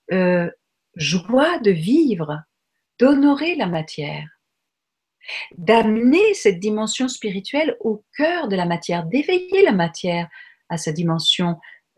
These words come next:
euh, spirituelle, mais aussi laisser la matière nous enrichir de sa dimension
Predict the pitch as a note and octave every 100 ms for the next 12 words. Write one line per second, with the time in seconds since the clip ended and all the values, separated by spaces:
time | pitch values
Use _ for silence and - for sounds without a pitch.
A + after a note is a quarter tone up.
0 | D#3+ E3 D#3+ - - D#3+ D#3+ - F#3 C4+
1 | G4 - - - _ G3 A#3+ C4+ B3 -
2 | G#4 F4 A#3 B3 F#4 F#4+ - G#4+ G4+ G3+
3 | F#3 F#3 - E4+ G4+ C4 - - - _
4 | G3+ A#3 F#3 F#3+ E4+ F#4+ D4+ A3 G3+ -
5 | - D4+ G#4+ D4+ G3+ F#3+ - G#3+ G3+ G3
6 | G3 - E4 F3